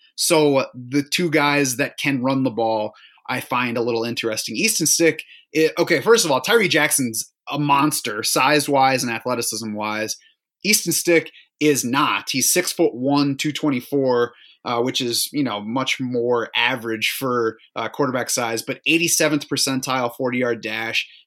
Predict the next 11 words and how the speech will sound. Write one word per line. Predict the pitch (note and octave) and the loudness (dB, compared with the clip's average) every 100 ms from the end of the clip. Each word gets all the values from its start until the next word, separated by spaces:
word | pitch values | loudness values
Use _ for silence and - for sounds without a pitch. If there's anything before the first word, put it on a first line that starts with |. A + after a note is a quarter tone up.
| - | -6
ran | C3 C#3 D3+ | 0 2 2
for | D3+ C#3+ - - | 0 -4 -6 -8
two | F3 F3 | -4 -4
thousand | - D3+ D3+ C#3+ C3+ | 0 2 2 0 -2
five | B2+ C3+ | -2 -2
hundred | C#3 C3 A#2+ | -2 -4 -6
twenty-three | - C3+ C3 C3 | -4 -2 -2 -4
yards | A#2+ A#2+ A#2 | -2 -2 -2
in | A#2 | -4
his | B2 | -4
career, | - B2+ A#2 A#2+ A#2+ | -4 -4 -2 -2 -2